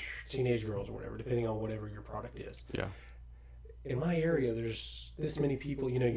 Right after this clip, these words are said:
Speaker 1: need to do your market research. You should
Speaker 2: Yeah.
Speaker 1: never have a goal that involves expanding without having market research done. But you know, "Hey, there's a big amount of people living in this area.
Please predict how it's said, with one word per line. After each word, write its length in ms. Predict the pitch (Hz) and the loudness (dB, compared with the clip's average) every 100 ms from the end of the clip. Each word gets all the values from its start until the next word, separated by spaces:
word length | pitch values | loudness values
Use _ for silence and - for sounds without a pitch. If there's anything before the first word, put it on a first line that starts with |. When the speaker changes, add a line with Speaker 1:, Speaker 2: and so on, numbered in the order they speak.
| 170 | 6
Speaker 1:
need 120 | 190 | 6
to 40 | |
do 100 | 123 | 2
your 120 | 113 104 | 2 2
market 300 | 104 - 120 | 0 -4 -8
research. 440 | 110 - - - | -8 -8 -8 -6
You 40 | - | 0
should 40 | |
Speaker 2:
Yeah. 60 | - | 4
Speaker 1:
never 160 | 139 131 | 4 4
have 100 | 104 | 2
a 40 | |
goal 540 | 104 117 110 104 101 - - - - - - - - | 4 6 6 4 -2 -6 -14 -14 -14 -16 -14 -14 -10
that 380 | - 117 107 104 - - 135 | -4 -2 -2 -6 -10 -14 -4
involves 540 | 123 113 113 113 107 | 0 2 4 2 0
expanding 520 | 117 - - 113 104 | -4 -2 2 2 2
without 300 | 98 113 113 | 0 0 -2
having 220 | 113 113 110 | -4 -4 -4
market 300 | 113 - 120 | -4 -8 -8
research 440 | 117 - 117 - | -8 -6 -8 -6
done. 160 | 120 117 | -4 -4
But 160 | 117 | 0
you 100 | 143 | 2
know, 260 | 139 131 113 | 4 4 2
"Hey, 220 | 98 131 | 0 -2
there's 200 | 113 117 | 0 0
a 80 | 104 104 - | -2 -6 -8
big 320 | - 170 156 143 | -2 2 4 4
amount 240 | 131 123 | 2 0
of 80 | 123 | -4
people 340 | 127 120 113 | -4 -4 -4
living 320 | 107 120 123 120 | -2 0 2 2
in 80 | |
this 160 | 113 - | 0 -2
area. 400 | 117 107 110 110 | -2 -2 -4 -6